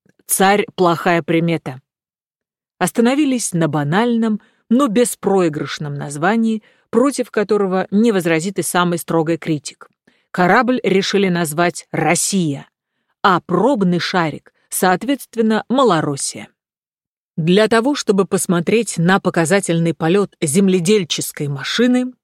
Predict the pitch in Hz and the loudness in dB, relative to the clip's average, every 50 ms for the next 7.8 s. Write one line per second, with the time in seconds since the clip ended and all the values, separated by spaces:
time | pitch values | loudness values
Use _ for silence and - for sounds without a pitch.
0 | _ _ _ _ _ - - - - - 208 226 247 240 233 196 196 180 170 - | _ _ _ _ _ -10 -8 -6 -2 2 2 4 4 4 2 2 2 0 0 -2
1 | 165 151 156 180 208 226 214 190 170 151 151 147 135 131 170 220 240 240 - - | -2 0 2 2 4 4 2 2 0 0 -2 -4 -4 -4 -2 -2 -2 -2 -4 -2
2 | - 220 226 226 220 202 - - 170 160 165 180 202 214 - - - - 190 180 | 0 0 2 2 0 -2 -2 -2 0 0 2 2 2 0 -2 -6 -4 -2 -2 -2
3 | - - 185 175 170 156 - - 240 277 277 247 - - 175 175 175 180 175 160 | 0 0 0 0 0 0 0 0 0 0 0 -2 -2 -2 0 2 2 0 0 -2
4 | - - 170 160 160 160 160 151 - - 175 180 165 151 143 143 139 139 143 147 | -4 -6 -6 -4 -2 -2 -4 -4 -2 -2 0 0 0 -2 -4 -6 -8 -10 -12 -12
5 | - - 175 165 170 185 214 240 254 254 240 233 214 180 175 160 - - - 226 | -6 -2 0 2 2 4 4 2 2 2 2 0 2 2 0 -2 -2 -4 -6 -6
6 | - - 226 220 214 202 208 208 190 160 147 156 175 165 - - 175 170 170 - | -4 -2 -2 0 0 2 0 0 -2 -2 0 -2 -2 -2 -2 -2 -2 0 -2 -2
7 | - 190 175 147 151 160 156 147 - - - 139 139 131 135 | -2 -4 -6 -4 -4 -4 -4 -6 -8 -10 -10 -10 -10 -10 -10